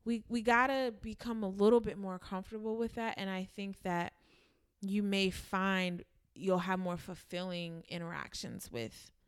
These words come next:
people, um, and especially men. But it is challenging.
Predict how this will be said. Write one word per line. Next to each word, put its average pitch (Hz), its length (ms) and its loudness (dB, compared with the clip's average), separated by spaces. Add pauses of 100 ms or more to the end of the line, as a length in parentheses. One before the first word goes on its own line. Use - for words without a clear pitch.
(460)
people, - 720 -6
um, 104 420 -8 (100)
and 175 100 -6
especially 170 460 -6
men. 165 480 0 (360)
But 240 120 8
it 269 80 8
is 285 180 4
challenging. 214 720 -4